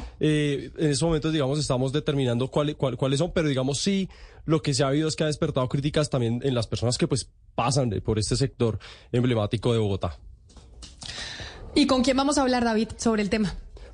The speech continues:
Speaker 1: Vamos a hablar con Elizabeth Castillo, ella es subdirectora de Asuntos de L G B T I en la ciudad de Bogotá.
Speaker 2: Elizabeth, bienvenida, gracias por acompañarnos.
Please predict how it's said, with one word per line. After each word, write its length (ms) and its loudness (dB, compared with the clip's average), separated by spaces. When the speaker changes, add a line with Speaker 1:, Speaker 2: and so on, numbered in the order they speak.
Speaker 1:
Vamos 200 4
a 60 2
hablar 200 0
con 140 2
Elizabeth 420 0
Castillo, 640 0
ella 140 0
es 80 -2
subdirectora 720 0
de 120 0
Asuntos 440 0
de 100 2
L 120 0
G 60 0
B 140 0
T 140 0
I 240 -2
en 140 0
la 80 2
ciudad 220 0
de 80 0
Bogotá. 360 -2
Speaker 2:
Elizabeth, 480 2
bienvenida, 400 0
gracias 300 -2
por 100 0
acompañarnos. 680 0